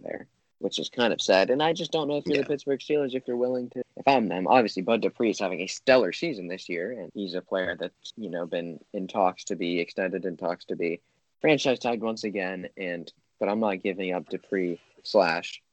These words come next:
Speaker 1: Hilton slash Sutton if that's what it takes. Um,
Speaker 2: Maybe Juju even at, at, like, at that
Speaker 1: yeah,
Speaker 2: point.
Speaker 1: potentially. Yeah, I, I don't know. No, I'm not, but obviously
Speaker 2: It's rough.
Speaker 1: that's
Speaker 2: I don't know,
Speaker 1: the case
Speaker 2: like,
Speaker 1: for
Speaker 2: just
Speaker 1: them, and it, it, we don't, I don't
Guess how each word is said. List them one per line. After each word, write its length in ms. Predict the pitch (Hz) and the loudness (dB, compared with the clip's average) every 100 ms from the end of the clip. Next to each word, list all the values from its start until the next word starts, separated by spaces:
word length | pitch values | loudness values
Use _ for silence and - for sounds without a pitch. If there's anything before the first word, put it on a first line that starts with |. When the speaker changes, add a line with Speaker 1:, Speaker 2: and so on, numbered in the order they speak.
| _ | _
Speaker 1:
Hilton 400 | 110 98 95 90 | 0 0 -2 -10
slash 380 | - 95 85 - | -6 -4 -4 -2
Sutton 280 | 95 82 85 | -2 -2 -8
if 80 | - | -4
that's 260 | 90 82 - | -4 -4 -4
what 140 | 85 | -4
it 120 | 76 | -4
takes. 360 | - 82 78 - _ _ - | -2 -4 -4 -14 _ _ -6
Um, 320 | 87 80 78 - _ _ - - 104 | -2 -2 -6 -14 _ _ -8 -4 6
Speaker 2:
Maybe 260 | 104 107 | 8 8
Juju 420 | 95 101 95 85 85 | 6 4 6 6 8
even 400 | 85 85 92 92 - - | 6 2 -2 -6 -14 -8
at, 180 | 78 - - | -6 -4 4
at, 180 | 95 85 | 6 8
like, 200 | 87 - | 8 6
at 160 | 90 | 6
that 140 | - 98 | 8 6
Speaker 1:
yeah, 100 | 85 | 6
Speaker 2:
point. 180 | 82 87 | 2 0
Speaker 1:
potentially. 440 | 92 - 78 87 _ _ - | -2 -4 -8 -8 _ _ -4
Yeah, 200 | 101 85 | 2 2
I, 40 | |
I 240 | 98 76 87 | 2 -2 -4
don't 160 | 85 | -4
know. 120 | 80 76 | -6 -8
No, 160 | - - | -8 -6
I'm 160 | 95 | -4
not, 160 | 92 73 - - - _ | -2 -4 -6 -12 -14 _
but 80 | 98 104 | 4 6
obviously 300 | 101 90 90 | 4 2 4
Speaker 2:
It's 80 | |
rough. 160 | 87 78 - - - | 4 2 -6 -20 -2
Speaker 1:
that's 160 | 104 | 8
Speaker 2:
I 40 | 123 | 10
don't 80 | 92 | 12
know, 100 | 90 | 12
Speaker 1:
the 120 | 101 | 10
case 180 | - 113 | 8 6
Speaker 2:
like, 60 | 78 | 4
Speaker 1:
for 60 | |
Speaker 2:
just 40 | 78 | -4
Speaker 1:
them, 260 | 65 78 | -6 -4
and 0 | |
it, 380 | 78 69 95 87 | -4 -2 -2 0
it, 200 | 98 95 | -2 -2
we 120 | 104 | -2
don't, 120 | 90 80 | 0 2
I 100 | 98 | 0
don't 140 | 78 | -2